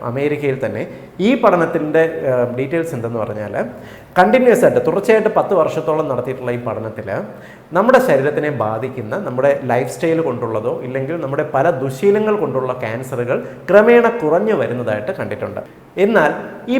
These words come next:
പത്ത് വർഷത്തിൽ അമിതവണ്ണം കൊണ്ടുണ്ടാകുന്ന ക്യാൻസറുകൾ ഏതാണ്ട് ഏഴ് മുതൽ പത്ത് ശതമാനം വരെ ക്രമേണ വർദ്ധിച്ചു എന്നാണ് ഈ പഠനത്തിൽ തെളിഞ്ഞിട്ടുള്ളത്. ഇത് ഏതൊക്കെയെന്ന് പറഞ്ഞാൽ, ഒന്ന് നമ്മുടെ, ഏഹ്, തലച്ചോറിൽ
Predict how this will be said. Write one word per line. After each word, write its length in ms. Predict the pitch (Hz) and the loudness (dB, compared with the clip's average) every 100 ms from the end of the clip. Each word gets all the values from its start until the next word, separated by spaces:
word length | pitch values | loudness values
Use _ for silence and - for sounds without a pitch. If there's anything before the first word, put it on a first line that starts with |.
| - | 2
പത്ത് 220 | 139 - 156 | 0 2 0
വർഷത്തിൽ 480 | 113 - 113 - 117 147 - - - - 139 | -2 -4 -8 -8 -8 -10 -16 -20 -20 -6 0
അമിതവണ്ണം 520 | 185 233 233 185 180 151 | 2 6 6 6 2 0
കൊണ്ടുണ്ടാകുന്ന 640 | 143 135 131 127 131 160 170 | -2 -2 0 0 0 -4 -4
ക്യാൻസറുകൾ 540 | 113 127 135 131 117 135 151 | -4 -4 -6 -6 -4 -4 0
ഏതാണ്ട് 260 | 175 170 175 151 | 0 0 0 2
ഏഴ് 220 | 170 214 214 | 4 4 4
മുതൽ 180 | 175 180 - | 4 2 2
പത്ത് 260 | 233 - 233 - | 0 0 -2 -2
ശതമാനം 420 | 120 120 123 123 | -2 -2 -2 -2
വരെ 120 | 123 - - | -2 -4 -4
ക്രമേണ 360 | 123 127 147 147 117 | -4 -2 -2 -2 -2
വർദ്ധിച്ചു 500 | 117 123 151 156 160 135 | -2 -2 -4 -4 -6 -6
എന്നാണ് 320 | 113 107 107 175 - - 143 | -8 -8 -8 -8 -10 -8 -8
ഈ 40 | 151 | -4
പഠനത്തിൽ 340 | 110 104 104 147 | -4 -4 -8 -8
തെളിഞ്ഞിട്ടുള്ളത്. 520 | 123 110 110 110 98 - - - - - - - - 160 | -6 -6 -8 -8 -8 -10 -16 -20 -20 -20 -20 -20 -8 0
ഇത് 80 | 185 147 | 2 4
ഏതൊക്കെയെന്ന് 440 | 151 170 170 151 120 | 4 2 0 0 -2
പറഞ്ഞാൽ, 340 | 104 104 101 135 247 - - 120 | -4 -6 -6 -6 -6 -12 -10 -8
ഒന്ന് 200 | 127 190 262 - - 147 | -2 -2 -2 -6 -4 0
നമ്മുടെ, 260 | 185 208 208 - | 4 4 4 0
ഏഹ്, 120 | 147 139 147 | -2 0 0
തലച്ചോറിൽ 440 | 151 160 190 | 0 2 2